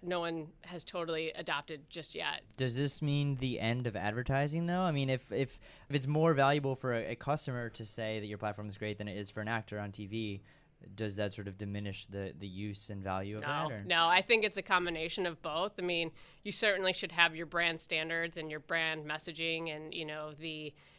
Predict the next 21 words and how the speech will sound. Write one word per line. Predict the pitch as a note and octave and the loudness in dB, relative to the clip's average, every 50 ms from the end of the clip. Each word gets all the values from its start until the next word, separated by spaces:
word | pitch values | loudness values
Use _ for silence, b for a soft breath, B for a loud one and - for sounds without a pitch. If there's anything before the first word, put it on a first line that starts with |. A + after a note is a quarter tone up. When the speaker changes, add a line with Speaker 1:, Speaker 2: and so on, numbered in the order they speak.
| B | B
Speaker 1:
taglines | - - F#3 F3 F3 E3 E3+ E3 D#3+ E3 E3 D#3+ - | 2 6 6 6 6 6 2 2 2 2 0 -4 -4
that | - E3+ D#3 D3+ D3 D3+ - - | -2 0 2 2 2 0 -2 -4
are | D#3+ D3 D3 | -4 -4 -4
important | D3+ D#3+ - - F#3 F3+ E3+ E3+ F3+ E3+ E3 - | -4 -4 -2 0 0 0 0 0 -4 -6 -8 -6
for | F#3 E3+ E3 E3 | -6 -4 -4 -4
a | D#3 D3+ | -4 -6
brand | - E3+ D#3+ D#3 E3 E3 E3+ F3 E3 | -4 -4 -2 0 0 0 0 0 -2
and | D3+ C#3+ D3+ D#3 D3+ - - | -4 -4 -6 -8 -10 -8 -6
are | F#3 F3 | -6 -6
really | D#3 D#3+ F3 F3 E3 D#3+ E3 | -4 -4 -2 -2 0 -2 -2
a, | E3 D#3 - - - - - - - | -4 -6 -8 -14 -20 -20 -8 -6 -6
a | G3+ | -6
good | D3+ - F#3 F#3 E3+ E3+ D3 | -4 -2 0 0 0 0 -2
use | D#3 D#3+ D#3+ E3+ E3 - - - - - | -4 -4 -4 -4 -4 -6 -8 -12 -16 -16
to | - - | -18 -18
put | - - - F#3 F3+ - | -8 -4 -2 -2 -2 -2
out | F3 D#3+ E3 E3 | -4 -4 -4 -2
there | - F3+ F3 F#3 | 0 0 0 0
so | F3 - - E3 | 0 -2 -4 -6
people | - - F3+ D3+ - F3 E3+ D#3+ | -6 -8 -12 -8 -6 -4 -4 -2
know | E3 D#3+ D#3+ E3 E3 E3+ E3+ E3 | -2 0 0 0 0 0 -2 -4